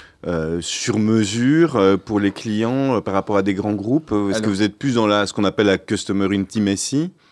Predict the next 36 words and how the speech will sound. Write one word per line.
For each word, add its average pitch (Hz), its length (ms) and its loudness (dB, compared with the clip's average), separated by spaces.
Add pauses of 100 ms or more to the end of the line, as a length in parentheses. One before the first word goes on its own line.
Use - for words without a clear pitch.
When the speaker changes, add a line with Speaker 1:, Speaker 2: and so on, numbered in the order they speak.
(240)
Speaker 2:
Il - 60 -4
y - 20 -2
a, 113 100 -6
il 98 80 -12
y 120 60 -6
a, 117 60 -8
il - 120 -14
y 110 40 -10
a 107 60 -10
deux 98 120 -14
choses. 85 300 -12
Oui, 110 340 -8
je, 82 220 -16
je - 100 -16
crois, 95 380 -14
puisqu'on 87 560 -14
a 78 80 -16
ces - 160 -16
spécialités, 76 560 -18
il 101 100 -14
y 101 40 -10
a 101 40 -10
une 101 140 -14
autre 131 120 -18
chose 101 300 -18
qu'on 92 160 -18
a 73 60 -20 (160)
compris 90 520 -16
et - 60 -18
qu'on, 82 360 -20
qu'on 80 200 -20
met 78 140 -18
très - 180 -20
fort 90 200 -20
en 82 60 -16
avant, 71 320 -20